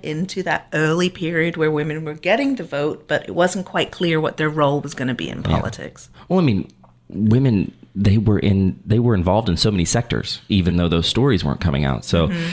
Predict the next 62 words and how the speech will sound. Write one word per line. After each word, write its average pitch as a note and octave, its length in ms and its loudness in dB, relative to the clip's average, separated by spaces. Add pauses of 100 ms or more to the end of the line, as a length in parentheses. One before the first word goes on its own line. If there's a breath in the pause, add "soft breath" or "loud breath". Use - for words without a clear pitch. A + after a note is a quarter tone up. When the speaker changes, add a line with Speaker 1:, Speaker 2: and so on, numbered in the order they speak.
(180)
Speaker 2:
and, G2+ 200 0
and G2 300 2
the G2+ 80 4
woman G2 260 2
you F2+ 100 4
mentioned, F2 420 2
um, D#2+ 160 2
her G2+ 120 0
name G2 240 2
is F2 220 0
Catherine G2 460 0
Mayo E2 200 2
Cowan, F2 360 0
and E2 120 0
she G#2 240 0
is A2+ 160 0
where D#2+ 140 0
we're E2+ 80 0
gonna - 140 -6
start, F2+ 320 0
because - 320 0 (320 loud breath)
I G2 100 2
took - 300 0
that - 240 -2
tour D2+ 320 0
at E2 100 0
Oakdale D#2 540 0
with F2 260 0
you, F2 240 0 (300)
Speaker 1:
Mm-hmm. - 20 -4 (140)
Speaker 2:
and F#2+ 280 2 (680 loud breath)
I A2+ 160 2
was A#2 200 0
so C#3 220 2
fascinated A2+ 500 2
by F2 140 2
this F2 140 0
story F#2 280 2
when F2 140 2
we F2 100 4
got D#2+ 220 0
to E2 80 2
her E2 140 2
grave D#2+ 440 0
because F2 320 -2
I E2 100 2
had G#2+ 260 0
not F2+ 500 0 (420 loud breath)
heard C3+ 360 -2
it - 160 -2
before. E2 580 -2
Um, F2 340 2
I, F2+ 180 2
as E2+ 220 0
you F2+ 80 4
said, F2+ 260 2
I E2+ 40 2
don't G2+ 140 0
think G2 140 0
many F2+ 260 2
people - 260 0
had, G2 420 2